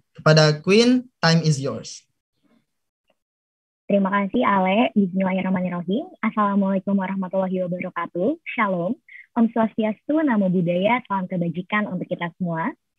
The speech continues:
Speaker 2: Selamat pagi dan selamat datang saya ucapkan kepada seluruh tim dari Santoso Martinus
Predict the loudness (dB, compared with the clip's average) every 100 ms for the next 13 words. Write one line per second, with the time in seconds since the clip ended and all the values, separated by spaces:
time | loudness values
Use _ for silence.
0 | _ _ 4 4 4 4 6 8 8 6
1 | 4 0 0 -2 -2 0 -2 -2 -2 -2
2 | -4 -4 -2 -2 -2 0 2 2 2 2
3 | 2 -2 0 4 4 4 -2 -4 -8 -8
4 | -10 -8 -6 -8 -10 -12 -14